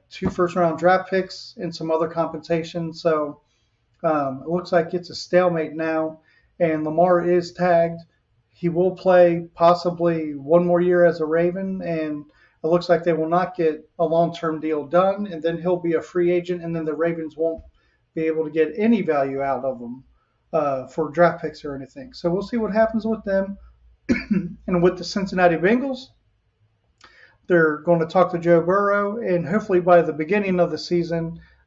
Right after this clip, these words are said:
they, uh, work out a long-term deal. If not, it's okay. They'll get it done. And Ja'Marr Chase is back.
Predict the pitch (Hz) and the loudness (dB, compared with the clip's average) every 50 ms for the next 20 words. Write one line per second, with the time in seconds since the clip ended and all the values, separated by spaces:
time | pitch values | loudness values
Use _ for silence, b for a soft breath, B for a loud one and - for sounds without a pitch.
0 | B - 160 170 165 160 160 156 151 147 139 135 131 123 123 127 139 - _ _ | B -2 2 4 6 6 6 4 2 0 -2 -2 -4 -6 -8 -10 -14 -18 _ _
1 | _ _ _ - - _ _ 180 180 175 175 185 175 165 165 180 180 175 175 - | _ _ _ -20 -20 _ _ -2 0 0 2 2 2 4 4 2 0 0 0 -2
2 | 185 175 170 180 185 185 185 190 190 - - 170 170 185 190 185 - 190 175 175 | -4 -2 0 0 0 0 0 -2 -4 -4 -4 -4 -2 -2 -2 -4 -2 -4 -4 0
3 | - 175 175 175 170 175 190 185 170 180 170 175 170 - 156 147 143 143 143 - | 4 4 4 6 6 4 2 2 2 2 0 0 0 0 0 0 0 -2 -4 -10
4 | b b b b b b b b - 170 160 151 151 - - 160 165 170 160 165 | b b b b b b b b 0 0 0 0 -4 -6 -4 0 2 2 2 2
5 | - 190 185 185 180 - 185 170 156 - 180 180 180 175 175 - | 0 -2 -2 -2 -2 -2 -6 -6 -2 2 4 6 6 6 4 0